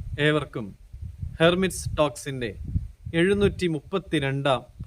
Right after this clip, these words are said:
ഭാഗത്തിലേക്ക് സ്വാഗതം. ഇന്നത്തെ പ്രഭാത ചിന്തയ്ക്കായി തിരഞ്ഞെടുത്തിരിക്കുന്ന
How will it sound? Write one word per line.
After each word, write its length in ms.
ഭാഗത്തിലേക്ക് 720
സ്വാഗതം. 460
ഇന്നത്തെ 300
പ്രഭാത 580
ചിന്തയ്ക്കായി 800
തിരഞ്ഞെടുത്തിരിക്കുന്ന 960